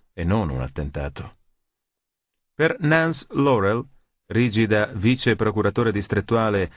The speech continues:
animata da una totale, quasi fanatica dedizione al suo mestiere, l'organizzazione che ha eliminato Moreno e altri due innocenti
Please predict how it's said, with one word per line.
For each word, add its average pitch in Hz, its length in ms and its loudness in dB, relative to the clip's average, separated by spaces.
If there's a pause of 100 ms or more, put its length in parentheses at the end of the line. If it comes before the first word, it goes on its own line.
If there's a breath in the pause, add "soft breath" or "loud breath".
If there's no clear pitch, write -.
(120 soft breath)
animata 123 640 0
da 104 140 2
una 101 280 -2
totale, 107 480 -2
quasi 98 340 -2
fanatica 90 720 -4
dedizione 76 500 -4
al 76 80 -4
suo 90 140 -6
mestiere, 90 480 0 (880)
l'organizzazione 131 840 2
che 113 140 0
ha 110 40 2
eliminato 104 420 0
Moreno 95 400 0
e 71 60 -4
altri 78 340 -4
due 80 240 -2
innocenti 71 560 -4